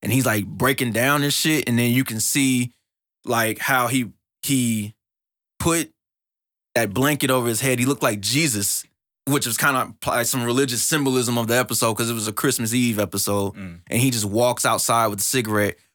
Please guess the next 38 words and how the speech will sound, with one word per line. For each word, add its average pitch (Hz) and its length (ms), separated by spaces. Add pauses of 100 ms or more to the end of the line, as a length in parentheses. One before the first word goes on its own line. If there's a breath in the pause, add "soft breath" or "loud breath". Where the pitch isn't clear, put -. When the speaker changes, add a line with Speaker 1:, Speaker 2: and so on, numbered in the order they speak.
Speaker 1:
which 127 200
it 120 160
implies, 120 460
like, 110 140
oh, 104 120
he 117 100
going 110 220
outside 101 300
to 95 60
go 98 120
get 95 160
high. 101 360 (600)
'Cause, 113 160
like, 110 280
he 127 100
had 143 120
the 104 60
blanket 117 360
on 110 280
and 104 80
shit - 200
like 104 260
that. 104 120
I'm 104 80
like, 101 100
"All 98 140
right, 87 120
yeah, 85 220
that's 98 220
what 101 120
he 104 120
on." 101 320 (420 soft breath)
But 110 320 (440)
that 131 160
shit 127 200
was 104 140
crazy, 117 380
especially 131 720